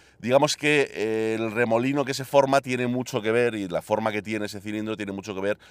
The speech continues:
con la frecuencia de esa, de ese campo electromagnético que estamos generando. Es decir, es un campo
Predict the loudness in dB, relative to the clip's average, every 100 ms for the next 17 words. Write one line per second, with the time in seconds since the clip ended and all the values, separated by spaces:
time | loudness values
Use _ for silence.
0 | -14 0 4 4 2 -6 0 4 4 4
1 | 0 2 2 0 0 4 4 4 0 -10
2 | -6 -4 -4 -6 -6 -6 -8 -8 -8 -10
3 | -8 -8 -8 -8 -2 -4 -4 -12 -12 -12
4 | -10 -6 -4 -4